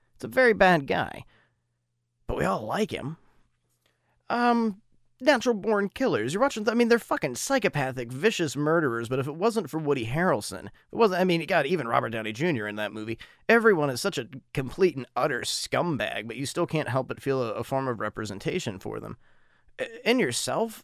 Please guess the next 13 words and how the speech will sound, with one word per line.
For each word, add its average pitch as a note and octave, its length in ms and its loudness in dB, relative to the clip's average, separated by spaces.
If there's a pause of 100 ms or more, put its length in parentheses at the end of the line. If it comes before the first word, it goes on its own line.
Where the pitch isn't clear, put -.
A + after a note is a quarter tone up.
(180)
even G3+ 300 2
though E3+ 180 2
they're, E3 200 0
like, D3+ 260 -4 (300)
psychopaths. A2 760 -4 (1400)
And G3+ 140 2
in G#3 120 4
this C#4+ 240 0
movie, F3+ 380 2
it's D#3+ 240 -6
so A#3+ 260 2
conflicting E3 680 -4
because D3+ 360 -4